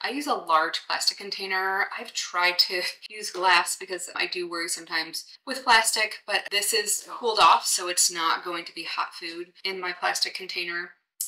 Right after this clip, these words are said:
And just when I had the glass container, it was so heavy between the food and the glass that I was having a really hard time getting it in and out of my fridge without kind of dropping it. And glass just seems to be a little bit slipperier.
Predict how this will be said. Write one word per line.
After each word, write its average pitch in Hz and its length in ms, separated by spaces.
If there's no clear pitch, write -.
And 190 100
just 196 200
when 208 120
I 208 60
had 220 220
the 214 60
glass - 440
container, 208 460
it 233 100
was 247 180
so 214 160
heavy 175 380
between 170 560
the 170 60
food 160 540
and 175 100
the 170 60
glass 170 440
that - 180
I 196 120
was 185 140
having 170 200
a 160 60
really 151 180
hard - 160
time 151 200
getting 147 180
it 151 80
in 175 60
and 170 100
out 143 120
of 147 40
my 151 120
fridge 156 480
without - 400
kind - 180
of - 100
dropping 160 400
it. 143 280
And 180 100
glass 220 360
just - 140
seems 170 200
to - 60
be 156 80
a - 20
little 156 160
bit - 100
slipperier. 156 500